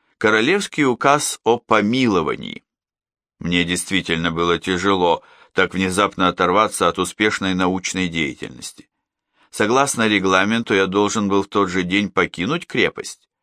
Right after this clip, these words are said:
а у меня не было ни квартиры, в которой я мог бы оставить личные вещи и оборудование, ни понимания того, куда я теперь отправлюсь служить. Поэтому я написал коменданту крепости рапорт,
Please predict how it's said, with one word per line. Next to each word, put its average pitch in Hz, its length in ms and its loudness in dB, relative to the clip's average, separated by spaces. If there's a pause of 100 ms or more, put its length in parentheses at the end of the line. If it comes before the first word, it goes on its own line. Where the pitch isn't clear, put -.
(260)
а 92 120 4
у 101 60 4
меня 113 300 2
не 98 160 2
было 85 260 0
ни 101 140 2
квартиры, 87 880 -2
в - 80 -20
которой 107 420 2
я 104 100 2
мог 107 220 -2
бы 101 100 2
оставить 95 460 -2
личные 95 400 -4
вещи 92 380 -4
и 92 40 2
оборудование, 87 880 -2 (440)
ни 110 100 2
понимания 123 720 2
того, 131 320 2
куда 110 320 2
я 135 80 -2
теперь 123 340 -2
отправлюсь 117 560 0
служить. 147 540 -4 (1040)
Поэтому 185 460 2
я 165 200 2
написал 151 480 0
коменданту 135 680 0
крепости 117 560 -2
рапорт, 127 460 0